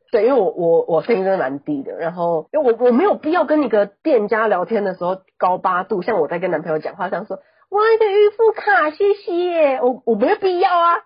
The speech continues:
所以我用正常声音跟他讲话就变成这样啊，这不能怪我，我没有要就是很凶的说：“哎，预付卡给我拿来。”我也会跟他说：“谢谢，麻烦请。”这我，我不会对人家怎样，只是声-，真的是声音的问题。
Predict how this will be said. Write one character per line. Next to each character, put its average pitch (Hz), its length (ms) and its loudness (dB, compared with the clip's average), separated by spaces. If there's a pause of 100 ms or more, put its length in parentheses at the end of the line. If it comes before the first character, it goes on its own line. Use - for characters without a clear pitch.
(120)
所 480 80 2
以 415 60 4
我 311 60 4
用 415 200 2
正 392 120 2
常 320 120 4
声 349 120 -4
音 339 40 -6
跟 349 80 0
他 339 120 0
讲 233 220 0
话 320 160 2
就 359 120 -4
变 349 160 -2
成 262 140 -4
这 302 240 2
样 285 240 0
啊， 240 120 0
这 370 120 -4
不 415 100 -6
能 277 160 -2
怪 262 220 2
我， 190 180 -4 (140)
我 208 120 2
没 302 120 2
有 294 100 4
要 294 200 4 (260)
就 294 100 -4
是 294 300 -4
很 180 220 -2
凶 240 200 2
的 214 80 2
说 214 200 0
：“哎， - 260 0 (180)
预 269 140 0
付 240 140 0
卡 196 140 0
给 165 60 4
我 165 80 4
拿 156 240 0
来。” 151 300 0 (200)
我 330 120 0
也 254 80 4
会 285 80 0
跟 277 100 0
他 269 80 2
说 262 240 0
：“谢 190 220 2
谢， 202 160 -2
麻 165 200 0
烦 165 220 -4
请。” - 340 -8 (280)
这 359 100 0 (100)
我， 226 160 4
我 262 60 4
不 294 140 -2
会 415 100 -2
对 381 180 0
人 339 140 2
家 359 100 -14
怎 - 200 -4
样， 220 180 -2
只 180 80 -10
是 247 160 -6
声-， 196 220 -8
真 214 180 2
的 196 60 -6
是 - 80 -12
声 160 100 -2
音 170 100 -4
的 147 120 -6
问 160 180 -4
题。 - 80 -20